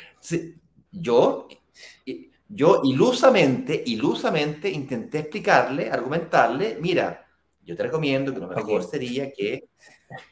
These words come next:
Speaker 1: viejo, olvídate del escándalo", es como que hubiese revuelto el gallinero.
Speaker 2: No, no,
Speaker 1: <laughs>
Speaker 2: no,
Speaker 1: "Viejo,
Speaker 2: no.
Speaker 1: ¿cómo
Speaker 2: ¿Qué
Speaker 1: salían las
Speaker 2: estás
Speaker 1: plumas?", pero
Speaker 2: diciendo? ¿Cómo se te
Speaker 1: olvídate.
Speaker 2: ocurre pensar eso?
Speaker 1: "Pero ¿cómo se te ocurre que le va a pasar mi departamento si este, a mi hija le encanta?".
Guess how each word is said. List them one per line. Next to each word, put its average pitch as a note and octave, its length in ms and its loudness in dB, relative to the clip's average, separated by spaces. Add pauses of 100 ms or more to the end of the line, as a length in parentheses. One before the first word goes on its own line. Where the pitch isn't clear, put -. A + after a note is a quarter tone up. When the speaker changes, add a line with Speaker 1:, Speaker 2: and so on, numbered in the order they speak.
(360)
Speaker 1:
viejo, D#3+ 280 4
olvídate C#3+ 420 8
del D3+ 40 2
escándalo", D#3 440 2
es B2+ 60 -4
como C3 260 2
que C3 80 2
hubiese C#3 640 0
revuelto E3+ 440 4
el F3 40 -6
gallinero. F3 440 2 (200)
Speaker 2:
No, B2+ 160 4 (100)
no, - 220 -6
Speaker 1:
<laughs> - 60 -6
Speaker 2:
no, C#4 100 -4
Speaker 1:
"Viejo, D#4+ 200 -4 (100)
Speaker 2:
no. - 100 -14 (340)
Speaker 1:
¿cómo - 200 10 (180)
Speaker 2:
¿Qué D#3 60 -2
Speaker 1:
salían - 160 10
las - 100 4
Speaker 2:
estás - 80 0
Speaker 1:
plumas?", E3 300 0
pero B2 140 0
Speaker 2:
diciendo? D#3 520 0
¿Cómo C3+ 220 6
se G3+ 140 6
te F#3 80 6
Speaker 1:
olvídate. - 160 2
Speaker 2:
ocurre A3+ 220 4
pensar G3+ 320 -2
eso? D3+ 420 -6 (140)
Speaker 1:
"Pero A#2 840 -12
¿cómo C#3+ 160 -2
se C#3 60 -6
te C#3 60 0
ocurre D#3 300 -2
que C#3+ 60 -6
le D3 60 -6
va D3 80 2
a - 20 -2
pasar C#3 260 -4
mi C#3+ 80 -6
departamento C3+ 540 -6
si D3+ 100 -12
este, D3 260 -6
a A#2+ 80 0
mi A#2+ 120 -8
hija C#3+ 160 -8
le B2+ 60 -2
encanta?". - 580 -8